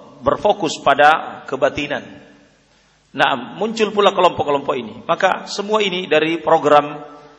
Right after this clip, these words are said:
dan upaya daripada, eh, Masuniyah tersebut. Nah, kemudian juga berlanjut sejarah setelah Khulafaur Rasyidin di Bani Umayyah,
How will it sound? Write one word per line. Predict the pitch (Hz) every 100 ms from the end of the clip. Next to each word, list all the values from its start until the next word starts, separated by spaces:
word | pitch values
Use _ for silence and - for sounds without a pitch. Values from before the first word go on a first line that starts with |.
| _ _
dan | 113 139 139
upaya | 151 127 147 147 139
daripada, | 139 139 135 139 147 180 - - - - _
eh, | _ 139 135
Masuniyah | 127 135 135 123 139 127
tersebut. | - 113 123 123 - - _ _ _ _ _ _ _ _ _ _ _ _ _ _ _ 147
Nah, | 160 113 113 - - - - _ _ _ _ _ -
kemudian | 196 196 190 165
juga | 170 160 147 - - - - - - _ _ _ _ _ _ _ _ _
berlanjut | - 175 165 165 143 147 - -
sejarah | - 139 156 143 131 135 -
setelah | - 156 147
Khulafaur | 147 139 151 156
Rasyidin | 143 139 143 147 143 156 - - - _ _ _ _ _
di | 120 147 139
Bani | 135 143 143
Umayyah, | 139 139 147 147 143